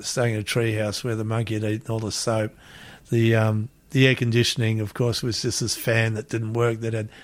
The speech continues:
dust in it. <laughs> Megan was giving me hell.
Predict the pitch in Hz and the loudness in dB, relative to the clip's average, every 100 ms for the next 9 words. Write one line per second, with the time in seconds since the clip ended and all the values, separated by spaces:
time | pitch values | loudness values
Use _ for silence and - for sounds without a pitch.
0 | - - 123 113 - 123 113 113 - - | -10 0 2 2 2 2 2 0 -4 -10
1 | 285 - 170 151 151 131 123 - 131 123 | -6 2 4 6 4 6 4 4 2 4
2 | 120 - 127 123 120 113 113 117 113 | 2 0 0 0 0 0 0 0 0